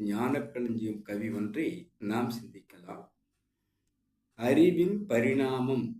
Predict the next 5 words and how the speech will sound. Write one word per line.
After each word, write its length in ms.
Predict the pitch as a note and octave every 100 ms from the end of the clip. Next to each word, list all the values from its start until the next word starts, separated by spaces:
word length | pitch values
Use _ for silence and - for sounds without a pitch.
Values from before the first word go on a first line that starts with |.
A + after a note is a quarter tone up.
| - B2
என்ற 240 | B2 A#2+ -
தலைப்பிலே 640 | G#2+ G#2 G2+ A#2 D#3+ D3+ F2 - _ _ _
குரு 280 | A2+ A#2 C3
அவர்கள் 420 | A2+ - F3 G#2+ - - _ _ _ _
இரண்டு 580 | G#2+ A#2 C3+ C#3+ - D3+